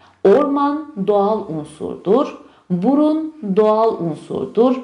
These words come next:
Müze beşeri unsurdur. Şimdi doğal olanları sayalım. Bir, iki, üç, dört, beş,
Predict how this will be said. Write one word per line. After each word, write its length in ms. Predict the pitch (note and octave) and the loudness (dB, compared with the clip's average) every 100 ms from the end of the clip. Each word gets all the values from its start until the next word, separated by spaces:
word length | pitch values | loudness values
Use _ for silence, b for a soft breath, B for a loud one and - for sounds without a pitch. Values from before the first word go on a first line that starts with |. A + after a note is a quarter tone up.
| - _ F#3+ | -12 _ 2
Müze 680 | A#3+ D#4+ G#3+ B3 B3+ B3+ - | 2 2 2 0 0 -6 -8
beşeri 600 | D#3+ G3 G3 E3+ D3+ C3 | 2 2 2 -4 -4 -6
unsurdur. 760 | C3 - - G2 - - - B B B | -8 -10 -8 -10 -10 -14 -14 B B B
Şimdi 500 | - - C5+ C#4 F#3 | -10 -2 0 0 0
doğal 360 | D4 F4 G4 - | 2 4 4 2
olanları 520 | F3 D3+ D3+ F3 F#4 | 0 -2 -8 0 0
sayalım. 460 | - - F3+ F#3+ - b b b F#3+ | 0 -4 -6 -10 -16 b b b -2
Bir, 720 | E3 F#3+ E3+ C4+ - - _ | 2 4 4 2 -2 -14 _
iki, 520 | A#3 - - D3 - - | -4 -2 -4 -8 -8 0
üç, 520 | A#3+ E4+ - - - _ D#3 | 2 4 0 -10 -16 _ 0
dört, 420 | E3 G#3+ A4 - - _ E3+ | 2 2 0 -6 -20 _ -8
beş, 560 | E3+ B3+ - - - | 0 2 2 -2 -14